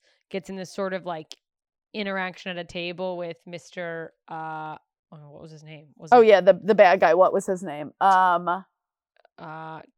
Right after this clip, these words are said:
Speaker 2: uh, oh, no.
Speaker 1: they're talking about some guy named, or, or
Speaker 2: Lau.
Speaker 1: something.
Speaker 2: His name's, he
Speaker 1: Lau,
Speaker 2: was, he was
Speaker 1: Lau,
Speaker 2: with
Speaker 1: okay.
Speaker 2: Lau. Yeah, yeah, yeah.
Speaker 1: But he's like, "I don't know, anything goes." Just that, like,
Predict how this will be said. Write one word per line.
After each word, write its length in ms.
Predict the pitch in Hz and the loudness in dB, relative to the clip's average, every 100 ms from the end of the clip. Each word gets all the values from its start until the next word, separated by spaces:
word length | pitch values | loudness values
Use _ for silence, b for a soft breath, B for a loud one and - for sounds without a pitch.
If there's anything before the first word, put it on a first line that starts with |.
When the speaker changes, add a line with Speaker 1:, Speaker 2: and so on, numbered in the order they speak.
| - | 4
Speaker 2:
uh, 380 | 196 190 180 - _ _ _ - | 8 10 8 4 _ _ _ 0
oh, 200 | 226 254 | 2 2
no. 100 | 262 | 2
Speaker 1:
they're 120 | 262 | 2
talking 260 | 202 392 453 | 6 6 6
about 180 | 330 269 | 2 2
some 200 | 277 254 | 0 2
guy 160 | 226 | 2
named, 340 | 220 208 202 - _ _ _ _ 156 - | 2 -2 -6 -14 _ _ _ _ -20 -12
or, 200 | 208 - 175 | -10 -10 -10
or 140 | 202 190 | -8 4
Speaker 2:
Lau. 300 | 254 339 285 | 8 10 10
Speaker 1:
something. 100 | 233 240 | 8 6
Speaker 2:
His 120 | 240 | 4
name's, 280 | 294 277 254 | 2 2 4
he 40 | |
Speaker 1:
Lau, 240 | 294 285 262 | 6 6 6
Speaker 2:
was, 40 | |
he 60 | 330 | 4
was 100 | 277 | 4
Speaker 1:
Lau, 40 | |
Speaker 2:
with 80 | 302 | 4
Speaker 1:
okay. 80 | 294 | 6
Speaker 2:
Lau. 380 | 262 262 220 165 | 10 10 10 6
Yeah, 140 | 208 | 2
yeah, 140 | 220 220 | 2 2
yeah. 300 | 214 185 - _ b b - | 2 2 0 _ b b 2
Speaker 1:
But 140 | 294 | 4
he's 180 | 277 240 | 4 4
like, 160 | 240 | 2
"I 140 | 185 214 | 4 2
don't 80 | 226 | 6
know, 180 | 262 | 6
anything 640 | 233 202 226 233 247 233 226 | 6 2 0 0 -2 -4 2
goes." 580 | 254 262 254 220 202 | 6 6 6 4 0
Just 220 | - - - | -4 -4 0
that, 160 | 202 | 2
like, 260 | 202 196 | 2 -2